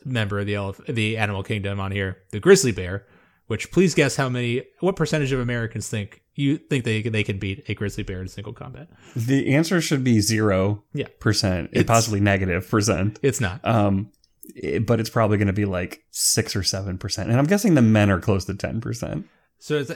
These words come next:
Speaker 1: this one's actually, like, almost right on the money. It is six percent. Seven percent of men and six percent of women say that they can beat.
Speaker 2: Six percent of women?
Speaker 1: Yeah. Michael, so of the animals I named, uh, in the last, like, six or so, so wolf, crocodile, gorilla, elephant, lion, grizzly bear,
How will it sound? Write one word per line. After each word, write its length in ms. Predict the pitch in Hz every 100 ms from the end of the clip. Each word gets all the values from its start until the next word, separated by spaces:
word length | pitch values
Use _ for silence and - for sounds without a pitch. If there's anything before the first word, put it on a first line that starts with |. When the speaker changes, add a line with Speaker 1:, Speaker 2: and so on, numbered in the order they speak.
| 180
Speaker 1:
this 180 | 247
one's 160 | 392 359
actually, 400 | 202 196 202 175
like, 160 | 143 -
almost 340 | 156 165 156 135
right 200 | 131 131
on 100 | 123
the 60 |
money. 420 | 117 110 107 110 110
It 80 |
is 180 | 127 147
six 220 | - 147
percent. 380 | 139 120 113 104
Seven 260 | - 151 180
percent 240 | 175 170
of 80 | 139
men 380 | 120 104 104 123 _
and 140 | 127 110
six 220 | - 113
percent 240 | 120 117
of 60 | 104
women 400 | 104 98 95 127
say 200 | - 123
that 140 | 107 101
they 140 | 101
can 100 | 98
beat. 160 | - 98
Speaker 2:
Six 220 | 120 -
percent 340 | - 214 220 220
of 180 | 185 175
women? 460 | 185 190 175 123
Speaker 1:
Yeah. 120 | 117 101 _ _ _ _ -
Michael, 360 | 170 160 151
so 440 | - 175 160 147 - _ _ -
of 260 | 214 240
the 300 | 226 220 196
animals 640 | 143 147 139 131 123 113 -
I 220 | - 131 123
named, 680 | 113 104 95 98 101 - -
uh, 300 | 127 110 110
in 100 | 127
the 80 | 123
last, 360 | 117 113 - 127
like, 200 | 104 - -
six 320 | - 117 -
or 40 |
so, 140 | 104 95
so 160 | -
wolf, 300 | 104 143 170
crocodile, 360 | - 135 135 123
gorilla, 380 | 110 110 120 120
elephant, 380 | 117 110 123 117
lion, 380 | 127 139 139 139
grizzly 320 | 110 101 101
bear, 280 | 95 95